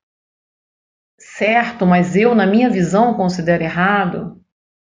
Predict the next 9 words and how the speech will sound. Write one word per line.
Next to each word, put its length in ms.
Eu 220
trago 400
para 260
mim 240
o 80
questionamento 1400
de 220
onde 720
eu 720